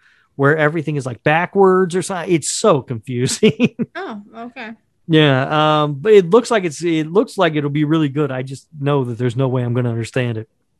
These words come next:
Speaker 2: Hmm.
Speaker 1: Um, based on the short story Jerusalem's Lot by Stephen King,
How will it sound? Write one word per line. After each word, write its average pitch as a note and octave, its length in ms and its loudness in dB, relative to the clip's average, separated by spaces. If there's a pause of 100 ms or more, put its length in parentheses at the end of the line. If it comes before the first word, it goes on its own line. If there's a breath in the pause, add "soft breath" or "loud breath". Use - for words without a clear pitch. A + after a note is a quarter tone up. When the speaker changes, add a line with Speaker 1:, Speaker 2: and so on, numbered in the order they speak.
(100)
Speaker 2:
Hmm. - 1080 -16
Speaker 1:
Um, D#3 480 4 (520)
based F#3 220 4
on G#3 120 2
the D#3+ 80 2
short G3+ 260 0
story F#3 320 0
Jerusalem's D3+ 680 -4
Lot D#3+ 360 0
by D3 140 2
Stephen D3 420 -2
King, D#3 500 -2